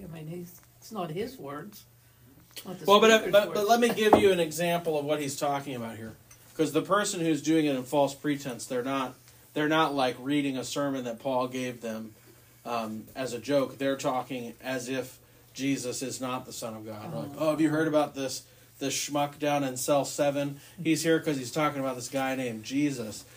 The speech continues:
Speaker 2: He says that guy died on the cross and rose from the dead." And get this, he says he did that because he was saving a bunch of people who, who killed him. What a weirdo, right?
Speaker 1: <laughs>
Speaker 2: That's kind of what he's talking about.
Speaker 1: Oh, okay.
Speaker 2: Right?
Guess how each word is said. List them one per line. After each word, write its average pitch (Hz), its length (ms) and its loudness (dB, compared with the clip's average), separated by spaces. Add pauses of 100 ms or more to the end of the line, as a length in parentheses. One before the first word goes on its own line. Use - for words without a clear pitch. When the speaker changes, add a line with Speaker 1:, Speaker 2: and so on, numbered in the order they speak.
Speaker 2:
He 190 340 2
says 131 360 2
that 156 240 2
guy 127 220 0
died 147 460 4
on 165 120 4
the 147 80 2
cross 139 380 0
and 117 120 -10 (100)
rose 160 320 4
from 156 140 -6
the 147 60 -2
dead." 147 240 2
And 139 100 -4
get 185 180 -4
this, 143 220 -6 (320)
he 240 220 2
says 185 240 4
he 156 80 4
did 156 160 2
that 165 240 6
because 160 360 0 (360)
he 220 160 2
was - 180 4
saving 208 320 8
a 170 60 4
bunch 185 220 4
of 175 80 -4
people 196 280 -2
who, 160 260 4 (280)
who 214 120 4
killed 269 300 6
him. - 140 -2 (640)
What 226 120 10
a 214 60 10
weirdo, 262 480 8 (760)
right? 160 360 2 (120)
Speaker 1:
<laughs> - 140 -20
Speaker 2:
That's 190 240 6
kind 196 160 6
of 180 60 6
what 165 100 8
he's 147 140 2
talking 175 320 2
about. - 240 -10 (160)
Speaker 1:
Oh, 139 340 -12 (100)
okay. 170 160 -14 (340)
Speaker 2:
Right? 127 240 -8